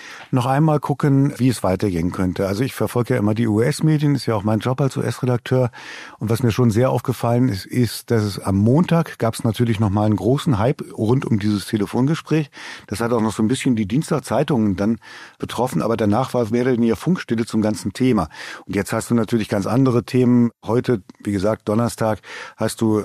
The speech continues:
einen südafrikanischen Präsidenten Ramaphosa im Weißen Haus gehabt, der ähnlich oder eigentlich, ja, also noch, noch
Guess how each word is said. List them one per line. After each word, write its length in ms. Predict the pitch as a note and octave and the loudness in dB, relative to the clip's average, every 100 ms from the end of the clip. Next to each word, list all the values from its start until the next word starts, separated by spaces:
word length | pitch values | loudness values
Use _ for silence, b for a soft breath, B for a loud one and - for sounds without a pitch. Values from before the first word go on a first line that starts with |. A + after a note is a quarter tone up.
| - | -2
einen 160 | G#2+ | -2
südafrikanischen 720 | G2 G#2 G2 G#2+ G#2 G#2+ - G#2+ | 0 -2 -2 -2 0 -2 -2 -4
Präsidenten 400 | G#2 G2 G#2 G2+ | -2 0 -2 0
Ramaphosa 540 | G#2 G#2 - A#2+ B2+ | 0 0 -2 -2 -2
im 120 | G#2+ | 0
Weißen 300 | G#2+ G#2+ G#2 | 0 0 0
Haus 220 | G2 A2 | 0 -2
gehabt, 380 | G#2+ G#2+ A2 - | -2 -2 -4 -2
der 180 | G#2 G#2 B B B - | 0 0 B B B -4
ähnlich 600 | B2 D3 C#3 A#2+ - - | 0 2 2 2 -2 -4
oder 160 | A#2 | -2
eigentlich, 480 | G2 - G#2 G#2+ G#2 - - F2 | 0 -2 -6 -6 -10 -14 -16 -8
ja, 220 | E2+ E2 B B B - | -4 -4 B B B -8
also 180 | F2+ E2 | -6 -4
noch, 320 | A2+ C3+ - - | 0 0 0 0
noch 220 | D#3 | -2